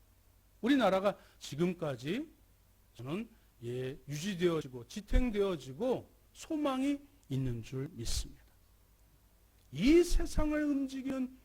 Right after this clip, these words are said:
힘, 그 근간은 믿음인 것입니다.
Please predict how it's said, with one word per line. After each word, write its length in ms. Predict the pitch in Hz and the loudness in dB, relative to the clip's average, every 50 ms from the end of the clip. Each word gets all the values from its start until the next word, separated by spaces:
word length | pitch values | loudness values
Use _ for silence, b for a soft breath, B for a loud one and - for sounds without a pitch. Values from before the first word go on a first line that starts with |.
| - _ _ - | -20 _ _ 0
힘, 540 | - - - - - 392 370 254 - - - - _ _ _ - - _ _ _ _ _ _ _ _ _ _ _ _ _ _ _ _ | 4 6 8 10 10 8 8 4 2 -4 -12 -20 _ _ _ -20 -20 _ _ _ _ _ _ _ _ _ _ _ _ _ _ _ _
그 340 | - - 120 131 156 165 156 | -16 -8 -6 -4 -4 -4 -6
근간은 580 | - - 143 127 117 117 113 110 113 120 120 131 - _ _ _ _ _ _ - | -6 -6 -6 -6 -8 -10 -10 -10 -12 -12 -14 -16 -18 _ _ _ _ _ _ -14
믿음인 460 | - 123 131 - 160 165 175 160 151 - | -6 -2 0 0 0 0 -2 -4 -6 -8
것입니다. 420 | - - - - - - _ - | -12 -12 -14 -14 -16 -18 _ -20